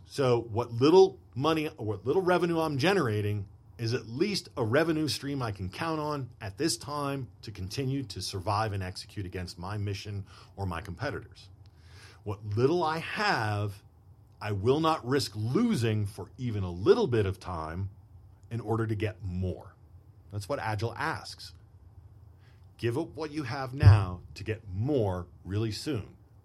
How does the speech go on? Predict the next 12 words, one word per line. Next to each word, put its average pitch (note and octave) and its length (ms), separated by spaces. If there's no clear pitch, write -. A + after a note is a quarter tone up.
but - 160
you're E2+ 80
gonna A2 180
have G#2 200
to G2+ 60
struggle F#2+ 440
a D2 100
little E2+ 140
bit - 160
to - 80
get E2 240
that. - 200